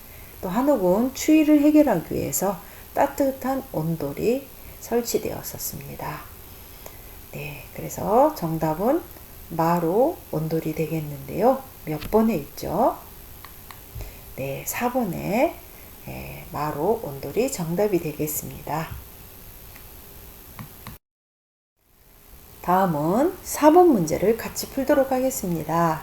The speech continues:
사 번 문제는 "전통 한복에 대한 설명으로 옳지 않은 것은?" 이라고 내봤는데요. 자, 다섯 문항을 우리가 천천히 읽어보도록 하겠습니다.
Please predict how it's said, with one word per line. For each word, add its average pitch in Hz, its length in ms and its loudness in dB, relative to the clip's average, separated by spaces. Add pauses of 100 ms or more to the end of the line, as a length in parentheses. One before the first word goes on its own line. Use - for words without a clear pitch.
(160)
사 202 240 -4
번 196 220 -2
문제는 151 580 -2 (440)
"전통 202 560 0
한복에 294 640 4
대한 196 300 0
설명으로 226 840 2
옳지 - 540 0
않은 175 320 0
것은?" 185 640 0
이라고 151 400 -6
내봤는데요. 151 880 0 (540)
자, - 120 -14 (120)
다섯 233 340 0
문항을 165 680 0
우리가 156 520 -2 (300)
천천히 240 640 0 (100)
읽어보도록 156 580 -4
하겠습니다. 170 960 -4